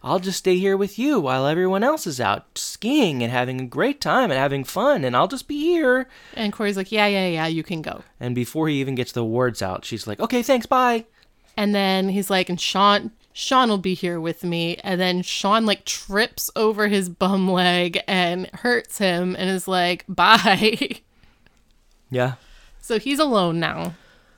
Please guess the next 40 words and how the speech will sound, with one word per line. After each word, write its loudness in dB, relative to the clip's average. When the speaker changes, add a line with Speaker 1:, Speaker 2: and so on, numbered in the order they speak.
Speaker 1:
He's 0
alone. 6
Um, 2
sort 2
of. 2
The, -4
there, 0
these -2
two -2
older 0
skiers 0
come -2
in 0
and -2
they 0
look -4
at 0
him 0
all 2
funny, 0
and -2
they're 0
wearing, -2
like, 0
matching 0
skiing 0
gear, 0
so -6
you -2
can -8
tell -2
that 0
makes -8
them -6
Speaker 2:
Yeah, 4
they're 0
Speaker 1:
serious. -2
Speaker 2:
pros. -10
Speaker 1:
They're -2
pros. -4